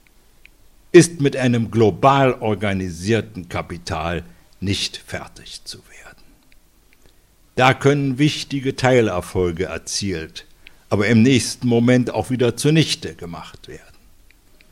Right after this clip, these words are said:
Das ist der Kern, nicht einer angeblichen, sondern der tatsächlichen Globalisierung, die uns vor die welthistorische Alternative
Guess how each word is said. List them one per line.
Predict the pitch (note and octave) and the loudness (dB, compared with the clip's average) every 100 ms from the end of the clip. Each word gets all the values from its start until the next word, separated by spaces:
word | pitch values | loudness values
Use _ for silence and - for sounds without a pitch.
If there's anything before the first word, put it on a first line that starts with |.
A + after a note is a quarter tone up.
| - _ - _ _ - _ _ | -20 _ -20 _ _ -20 _ _
Das | C#3+ D3 - | 0 0 0
ist | C#3 - | -6 -4
der | B2+ | -4
Kern, | - A#2 G#2 F2 D#2+ E2 - _ - - - - | 0 2 2 -2 -10 -16 -20 _ -20 -20 -20 -10
nicht | - E3 - | -4 -4 -4
einer | C#3 C#3 B2+ | -2 0 2
angeblichen, | G#2 G2+ E2+ B2+ B2 C3 B2 - B2 A2 - - _ _ _ | 0 -2 2 2 0 -8 -8 -6 -8 -8 -14 -20 _ _ _
sondern | - A#2 A#2 A#2 | -2 2 4 4
der | A2+ A2 A2 | 2 -2 2
tatsächlichen | A2+ G#2+ - C3+ - - F2 - - G2 | 2 2 0 0 -2 -8 -14 -16 -16 -12
Globalisierung, | F#2+ F2 D#2+ E2+ F2+ E2 F2 F2+ D2+ D#2+ D#2 - _ - - _ _ _ _ | -8 -8 -8 -14 -14 -10 -8 -6 -8 -10 -14 -20 _ -20 -20 _ _ _ _
die | - | -2
uns | D#3 F#3 F3+ | 0 0 -2
vor | - - E3 | -4 -4 -2
die | D#3 A#2+ | 0 2
welthistorische | D3+ E3+ E3+ D#3+ - - D3 C#3 C#3 - C#3+ C3+ - - - _ _ | 4 4 -2 -6 -4 2 2 2 -2 -4 -4 -6 -8 -20 -20 _ _
Alternative | - C3 C3 A#2+ G#2+ G2+ - A#2 C3 A#2+ C3 | 0 0 2 2 2 0 -4 -6 -6 -4 -4